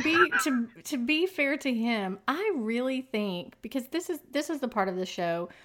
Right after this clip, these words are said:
where they get into Rudy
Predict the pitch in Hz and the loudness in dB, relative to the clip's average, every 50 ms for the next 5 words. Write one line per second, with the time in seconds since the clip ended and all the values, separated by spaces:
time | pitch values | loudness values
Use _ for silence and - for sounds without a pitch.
0 | - - - - 208 214 208 202 196 190 190 185 220 226 233 - - 214 208 208 | -20 -16 -4 2 4 4 4 4 2 0 0 0 0 0 0 0 0 0 2 2
1 | 214 214 - - 196 190 185 185 185 185 180 190 - - - _ _ _ _ _ | 0 -2 0 -2 0 2 2 2 2 2 0 -2 -4 -8 -20 _ _ _ _ _
2 | _ _ - 214 190 226 247 247 240 254 254 247 240 240 240 240 240 262 | _ _ -8 -2 2 2 4 4 2 2 0 0 0 -2 -2 -4 -4 -6